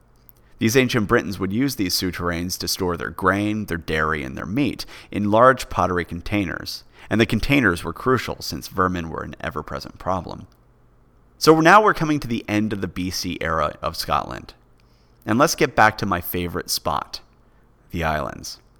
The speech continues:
So on Orkney, the people who are now probably known as the Boer tribe, which led to the island getting its name,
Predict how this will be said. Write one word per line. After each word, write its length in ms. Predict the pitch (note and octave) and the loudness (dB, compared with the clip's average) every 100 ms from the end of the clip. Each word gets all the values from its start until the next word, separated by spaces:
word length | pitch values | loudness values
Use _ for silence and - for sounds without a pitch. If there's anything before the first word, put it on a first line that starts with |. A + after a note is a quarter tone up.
| _ _ _ _ | _ _ _ _
So 160 | - C3 | 2 4
on 80 | C#3 | 8
Orkney, 500 | D#3 F#3 A2+ F#2+ G2+ | 8 8 6 2 2
the 120 | A2 | 0
people 380 | - C#3+ B2 A2 | 0 2 2 4
who 100 | A2 | 4
are 100 | G#2+ | 4
now 220 | G#2+ A#2+ | 4 2
probably 320 | - C3 B2 | 4 4 4
known 260 | A2 A#2+ B2 | 2 2 0
as 120 | F#2+ | -2
the 100 | A2+ | -6
Boer 240 | F2+ A#2+ | -2 0
tribe, 400 | B2 - E2+ G2+ | 0 -2 -2 -2
which 220 | G2+ - - | -6 -12 -8
led 240 | F2 F2+ | -6 -4
to 100 | F#2+ | -4
the 140 | F2+ | -2
island 320 | E2+ E2 D#2+ F#2 | -2 -2 -4 -6
getting 240 | E2+ F2 | -6 -6
its 160 | - G#2 | -8 -4
name, 400 | A2+ F2 D#2 | -2 -2 -6